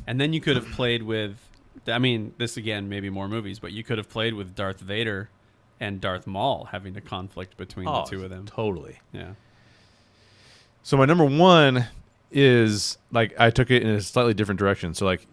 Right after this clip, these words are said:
Speaker 2: you went with, "Let's change the main character a little bit."
Speaker 1: Mm-hmm.
Speaker 2: I, I kinda went with, "Let's make the main character actually mean something."
Speaker 1: Mm.
Speaker 2: So I think the way to do that, and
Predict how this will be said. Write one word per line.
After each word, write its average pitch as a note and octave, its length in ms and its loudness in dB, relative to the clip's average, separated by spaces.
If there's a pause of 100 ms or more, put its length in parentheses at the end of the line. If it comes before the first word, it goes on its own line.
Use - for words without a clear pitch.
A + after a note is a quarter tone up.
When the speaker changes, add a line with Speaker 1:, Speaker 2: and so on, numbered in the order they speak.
(100)
Speaker 2:
you A#2 280 0
went A#2 300 2
with, G2 520 2
"Let's G#2 200 -2
change G#2+ 500 -2
the F#2+ 100 -4
main F2+ 260 -2
character A#2 480 0
a E2+ 60 2
little E2 160 -2
bit." C#2+ 240 -6 (160)
Speaker 1:
Mm-hmm. G#2 360 -12
Speaker 2:
I, B2 460 6 (140)
I B2 120 6
kinda C3 200 4
went G#2+ 100 0
with, G2+ 100 -2
"Let's F#2+ 160 -4
make G2 260 -2
the F#2+ 60 -4
main F2+ 240 -4
character E2+ 460 -4
actually E2 360 -6
mean D#2+ 320 -8
something." - 460 -16
Speaker 1:
Mm. A2 220 -10 (400)
Speaker 2:
So G2+ 760 4 (220)
I A2+ 120 2
think D#3+ 340 0
the C#3+ 80 4
way A#2 160 6
to F#2+ 80 2
do B2+ 380 0
that, D#2 360 2 (1800)
and G#2+ 560 2